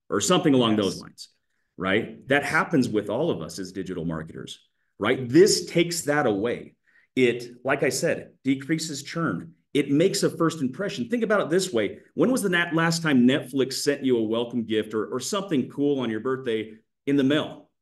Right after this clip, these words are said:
Speaker 1: I mean, everybody has Netflix, right? We spend so much money on, on those types of things.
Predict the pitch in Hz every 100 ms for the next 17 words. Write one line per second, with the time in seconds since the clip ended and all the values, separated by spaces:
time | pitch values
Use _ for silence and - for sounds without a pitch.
0 | _ 127 139 175 214 165 156 139 123 123
1 | 107 110 104 - 80 - - - _ _
2 | _ - 90 127 131 - - _ _ _
3 | - 131 127 - 156 - 165 165 165 156
4 | 190 156 120 107 120 113 113 139 143 151
5 | 127 120 127 131 135